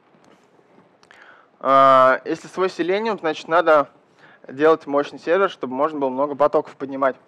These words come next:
Если держать такой сервер просто статично, это очень дорого. Поэтому мы стали переходить в облака. Э, в облака мы, в принципе, з-,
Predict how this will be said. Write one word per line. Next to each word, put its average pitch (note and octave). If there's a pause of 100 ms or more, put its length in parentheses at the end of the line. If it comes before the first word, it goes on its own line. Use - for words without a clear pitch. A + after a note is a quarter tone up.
(460)
Если D#3+
держать D#3
такой D3+
сервер D3 (380)
просто D3+
статично, F#3
это F3
очень D3+
дорого. C#3 (640)
Поэтому E3
мы F3+
стали E3+
переходить D#3
в -
облака. C3+ (1500)
Э, C3+
в C#3
облака E3
мы, F#3+
в -
принципе, E3+
з-, D3